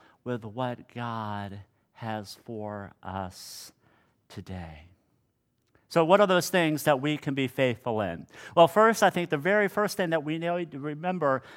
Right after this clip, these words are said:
that we need to be faithful with is our relationships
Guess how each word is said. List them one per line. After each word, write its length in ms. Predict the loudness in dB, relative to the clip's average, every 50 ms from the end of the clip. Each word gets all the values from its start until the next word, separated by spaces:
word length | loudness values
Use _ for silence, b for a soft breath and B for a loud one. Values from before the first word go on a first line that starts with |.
| B _
that 140 | -2 -2 -2
we 140 | -2 -4 -4
need 120 | -6 -6
to 80 | -6 -6
be 100 | -6 -6
faithful 400 | -4 -4 -4 -4 -6 -8 -8 -8
with 140 | -6 -4
is 220 | -4 -6 -6 -8 -4
our 400 | -2 -2 -2 -2 -2 -4 -6 -8 B B B B B B -8
relationships 1500 | -6 -6 -4 -4 -4 -4 -4 -4 -8 -10 -12 -14 -12 -10 -10 -12 -12 -12 -8 -6 -4 -4 -4 -4 -8 -14 -20 -18 -20 -20